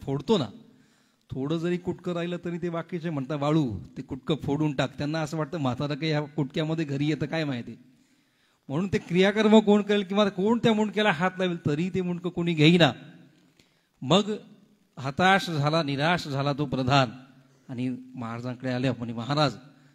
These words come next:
नवरत्नाची माळ, एवढा मोठा रथ, स्वर्ण जडित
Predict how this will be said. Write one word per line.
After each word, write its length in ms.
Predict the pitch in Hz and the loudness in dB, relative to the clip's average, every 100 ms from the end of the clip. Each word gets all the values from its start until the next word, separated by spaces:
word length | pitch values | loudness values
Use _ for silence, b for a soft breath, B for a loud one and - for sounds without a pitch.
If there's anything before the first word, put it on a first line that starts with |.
| b b _ _ _ _ | b b _ _ _ _
नवरत्नाची 680 | 131 127 147 147 156 147 156 | -2 2 2 2 2 2 2
माळ, 320 | 143 143 147 151 - - - | 6 6 4 0 -14 -20 -8
एवढा 300 | 120 131 139 | -2 0 0
मोठा 300 | 139 143 135 | 0 2 2
रथ, 320 | 131 160 165 | 6 4 4
स्वर्ण 420 | 143 - 139 139 | -2 -2 -2 0
जडित 340 | 139 143 147 | 0 2 2